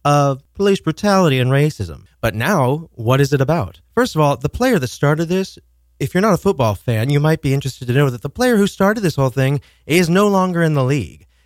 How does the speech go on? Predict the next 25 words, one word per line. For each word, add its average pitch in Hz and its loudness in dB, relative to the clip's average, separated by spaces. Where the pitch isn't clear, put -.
It's - -4
very 190 0
<laughs> - -
ironic 143 -2
because 143 -2
what 240 -2
was 170 2
it 107 -6
that 107 -8
got 135 -2
the 117 -2
coaches 170 -4
and 107 -6
owners 135 0
and 101 -8
most 101 -4
of 131 -4
the 147 -2
players 131 -2
and 113 -8
executives 120 -4
all 165 2
riled 147 0
up 117 -4
and 131 -6